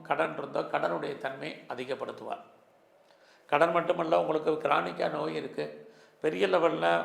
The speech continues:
மருந்து மாத்திரைகள் சாப்பிட்றேன், so மெடிசன் எவ்வளோ சாப்பிட்டாலும் எனக்கு ரெக்கவரி ஆகலைங்கிறவங்களுக்கு நோயுடைய தன்மை கண்டிப்பாக குறையாது,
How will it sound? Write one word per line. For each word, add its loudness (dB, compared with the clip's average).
மருந்து -2
மாத்திரைகள் -2
சாப்பிட்றேன், -2
so 4
மெடிசன் -2
எவ்வளோ 4
சாப்பிட்டாலும் 2
எனக்கு -2
ரெக்கவரி 2
ஆகலைங்கிறவங்களுக்கு -2
நோயுடைய 4
தன்மை -2
கண்டிப்பாக -4
குறையாது, -2